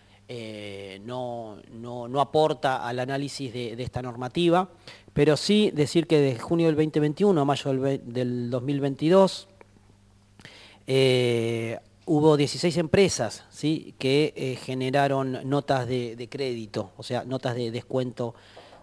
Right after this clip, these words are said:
de, de tish, eh, contratando cuarenta y siete personas,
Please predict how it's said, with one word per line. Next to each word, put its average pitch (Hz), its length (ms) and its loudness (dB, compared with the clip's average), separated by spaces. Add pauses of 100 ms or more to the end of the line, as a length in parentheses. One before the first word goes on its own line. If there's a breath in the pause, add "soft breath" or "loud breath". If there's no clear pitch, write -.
de, 117 380 0
de 120 120 0
tish, - 380 0 (680 loud breath)
eh, 123 380 -2
contratando 147 1000 2
cuarenta 131 380 -2
y 131 60 -4
siete 165 300 0
personas, 135 760 0